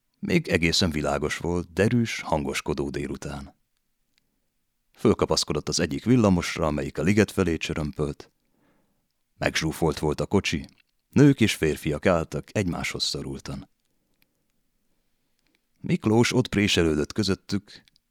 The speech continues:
s a könnyű ruhákon át megérezte az asszonyok szagát.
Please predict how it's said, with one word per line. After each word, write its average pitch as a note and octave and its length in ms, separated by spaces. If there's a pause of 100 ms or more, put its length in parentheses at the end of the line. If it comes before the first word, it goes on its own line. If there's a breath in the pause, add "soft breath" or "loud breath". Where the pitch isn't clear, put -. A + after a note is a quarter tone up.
(280)
s - 100
a F2 100
könnyű C#3 320
ruhákon E2+ 440
át D#2+ 160
megérezte E2 560
az C#2 100
asszonyok - 420
szagát. - 640